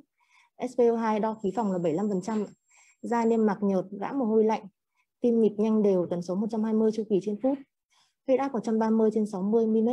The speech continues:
thủy ngân, phổi thông khí giảm, nhiều gian rít, gian ẩm hai bên, bụng mềm và không có phù. Khí máu lúc vào viện là bệnh nhân có tình trạng toan chuyển hóa, P H bảy phẩy mười hai, P O hai bốn mươi mốt, P C O hai sáu mươi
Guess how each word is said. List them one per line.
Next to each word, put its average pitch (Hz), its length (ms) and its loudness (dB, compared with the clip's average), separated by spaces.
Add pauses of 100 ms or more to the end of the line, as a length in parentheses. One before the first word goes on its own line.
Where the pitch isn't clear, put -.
thủy 196 100 -2
ngân, 208 400 -4 (460)
phổi 180 200 2
thông 214 140 -4
khí 185 200 -4
giảm, 185 280 -4 (140)
nhiều 180 240 0
gian 208 200 -2
rít, 269 260 2
gian 214 140 -4
ẩm 170 200 -2
hai 196 200 -4
bên, 214 340 2 (480)
bụng 196 240 0
mềm 185 240 2
và 170 60 -6
không 214 200 -4
có 196 140 -2
phù. 180 280 6 (720)
Khí 208 100 2
máu 202 160 4
lúc 262 140 0
vào 220 140 0
viện 196 200 4
là 190 80 -2
bệnh 175 120 -4
nhân 214 120 -2
có 202 60 -2
tình 208 180 0
trạng 196 220 -8
toan 220 220 -4
chuyển 170 180 -4
hóa, 160 260 -8
P - 100 -8
H 254 240 -2
bảy 202 120 0
phẩy 143 140 -6
mười 160 140 -4
hai, 208 360 -4 (680)
P - 20 2
O 226 140 6
hai 220 220 0
bốn 185 160 2
mươi 220 100 0
mốt, 277 160 0 (540)
P 220 200 0
C 240 40 2
O 220 60 2
hai 220 200 0
sáu 196 180 -4
mươi 240 360 6